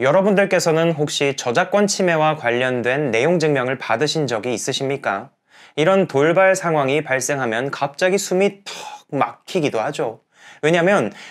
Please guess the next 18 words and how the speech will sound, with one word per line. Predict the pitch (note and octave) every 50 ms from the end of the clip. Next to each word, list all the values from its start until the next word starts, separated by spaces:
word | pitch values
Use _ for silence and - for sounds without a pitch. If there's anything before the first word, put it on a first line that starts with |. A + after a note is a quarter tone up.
| - _
대체 | - F3+ G3+ G3 A#3+ A3
뭐가 | D3+ B2+ C3 E3 F#3+ F#3 A3 - A3 A3
잘못된 | - - D3+ D#3 E3+ F#3 G3 F#3+ G3 - F3+ F3 E3+
건지 | D3 D3+ C#3+ C3+ A#2 B2+ C#3+ D3 C#3
또 | - F3 E3+
뭘 | C#3+ B2 C3+ D#3+ E3+
어떻게 | A#2+ A2+ C3 D#3+ D#3 - - A3 A3 A3 G#3
해야 | G3 F3 F#3 F#3 F3 E3
할지 | D3 C3 A#2 - - B2 C#3 D#3
막막한 | C#3 A2+ A2 B2 D#3 F#3 G3 F#3+ - F#3 F#3 F3
경우가 | D3 - C3 A#2+ A#2 G#2+ A2+ A#2+
많기 | A#2 G2+ G2+ A#2 C#3+ C#3 - - - -
때문입니다. | - B2+ C3+ C#3 B2+ G#2 G#2 A#2 A#2 A#2+ G#2+ G2 - _ _ _ _ _ _ - - _ -
그래서 | - F#3 G#3+ G3+ A3 G#3+ G3+ F#3+ - - _ _ _
이렇게 | C#3+ D3+ E3+ E3 F#3 F3
이번 | D3 C3+ C3 D#3+ E3 D3
영상을 | C3 C3 C#3 C#3 D3+ D3 C3 A#2+ B2 A#2
준비했습니다. | - - D#3 D#3 C#3 D3 C3+ C3+ B2+ - - A2+ G#2 G2 G#2 G2 -